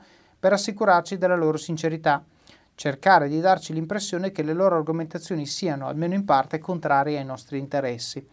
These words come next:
Qui questo fa parte più o meno della vendita, dove sostanzialmente cerchi di far capire, l'autorevole cerca di far capire che in realtà dici, "Guarda, non vorrei dirtelo, ma te lo dico", no? Quasi che stesse andando contro una cosa che va a suo vantaggio.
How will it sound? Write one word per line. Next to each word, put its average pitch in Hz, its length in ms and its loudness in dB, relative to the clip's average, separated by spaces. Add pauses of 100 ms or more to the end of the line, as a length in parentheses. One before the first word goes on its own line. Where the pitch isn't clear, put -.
(360)
Qui 156 100 -14
questo 156 380 -4
fa - 140 -10
parte 143 320 0
più 135 120 -8
o 135 40 -4
meno 147 180 -4
della 147 200 4
vendita, 147 420 -2
dove 139 180 -8
sostanzialmente 139 1000 -6 (360)
cerchi 147 320 -2
di 139 80 -6
far 139 200 -2
capire, 147 440 -4
l'autorevole 139 640 -2
cerca 143 240 -8
di 127 80 -6
far 139 160 -6
capire 139 400 -6
che 135 80 -14
in 131 60 -10
realtà 143 440 -4
dici, 135 340 -12
"Guarda, 160 540 -2
non 156 320 -4
vorrei 160 420 2
dirtelo, 147 520 -4
ma 139 100 -6
te 131 140 -6
lo 131 100 -6
dico", 127 320 -10
no? 127 160 -8
Quasi 139 340 2
che 131 220 -8 (280)
stesse - 320 -6
andando 139 300 -2
contro 147 320 -4
una 139 140 -4
cosa 135 340 -4
che 135 320 -8
va 131 220 0
a 143 120 -4
suo - 360 -6
vantaggio. 127 600 -4